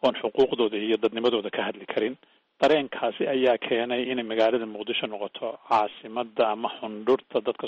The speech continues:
Soomaaliyeed isugu yimaadaan, gaar ahaan wixii ka dambeeyey afar iyo konton, eh, shan iyo afartankii.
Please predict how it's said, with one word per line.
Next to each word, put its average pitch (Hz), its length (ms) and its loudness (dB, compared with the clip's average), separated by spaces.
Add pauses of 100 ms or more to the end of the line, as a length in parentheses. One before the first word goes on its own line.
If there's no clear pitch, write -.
Soomaaliyeed 107 420 -4
isugu 123 260 -8
yimaadaan, 110 560 -4 (520)
gaar 117 200 6
ahaan 120 560 -2 (200)
wixii 127 240 2
ka 143 140 2
dambeeyey 107 540 -2
afar 117 300 0
iyo 117 340 2
konton, 127 420 -4
eh, 117 180 -2
shan 131 100 -2
iyo 120 120 4
afartankii. - 540 -4